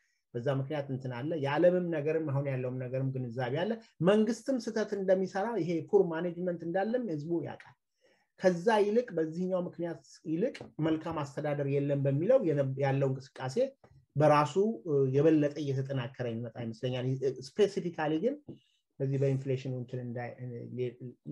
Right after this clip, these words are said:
ነው፣ እ፣ በእኔ በኩል ነው። በሱ ምክንያት ብቻ እንትን ላይል ይችላል የሚል ነው። ግን ያለው ነገር እስከዛም የሚያደርስ ነው ለማለት ነው፣ የ-፣ ከሌላው ዓለም ላይ ሲታይ።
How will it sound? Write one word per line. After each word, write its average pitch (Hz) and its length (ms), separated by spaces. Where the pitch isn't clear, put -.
ነው፣ 135 180
እ፣ 131 180
በእኔ 135 180
በኩል 131 260
ነው። 117 80
በሱ 156 280
ምክንያት 160 340
ብቻ 135 240
እንትን 127 260
ላይል 123 260
ይችላል 123 360
የሚል 123 260
ነው። 110 140
ግን 247 180
ያለው 147 360
ነገር 180 260
እስከዛም 127 480
የሚያደርስ 113 560
ነው 113 200
ለማለት 120 420
ነው፣ 101 240
የ-፣ 101 180
ከሌላው 139 340
ዓለም 117 240
ላይ 110 140
ሲታይ። - 340